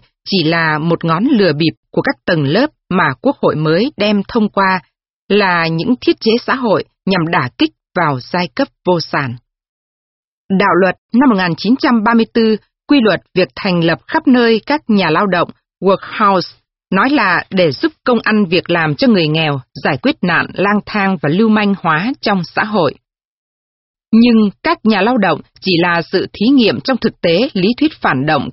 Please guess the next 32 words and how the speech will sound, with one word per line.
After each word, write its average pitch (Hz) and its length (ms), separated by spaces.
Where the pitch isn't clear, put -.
của 165 300
Malthus 202 520
về 185 240
cái 214 160
gọi 170 160
là 160 320
nạn 165 220
nhân 190 340
mãn. 180 260
Người 220 160
ta 262 60
tống 226 220
những 247 240
người 190 200
đói 165 260
khổ, 160 380
thất - 220
nghiệp 175 200
vào 190 180
một 170 200
thứ 233 240
trại 185 320
tập 175 100
trung. 208 280
Ở 180 80
đó, 156 280
vợ 190 200
chồng 160 340
phải 156 180
sống 165 340
xa 233 260
nhau, 196 320